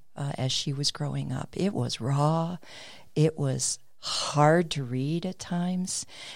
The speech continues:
And then to watch her go through, um, I mean, she went through all the steps that, that you go through when, when,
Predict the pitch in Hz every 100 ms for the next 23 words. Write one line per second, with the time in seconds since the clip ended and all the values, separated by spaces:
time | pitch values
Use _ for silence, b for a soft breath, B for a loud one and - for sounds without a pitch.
0 | B 170 151 170 170 156 151 156 143 143
1 | 143 - - 139 135 135 147 - 135 147
2 | 143 - - - - 151 127 - 254 -
3 | 127 147 160 - - - - 170 - -
4 | - - 143 - - 147 113 - B B
5 | B 175 160 170 156 156 - 160 147 131
6 | 135 139 - 143 135 127 -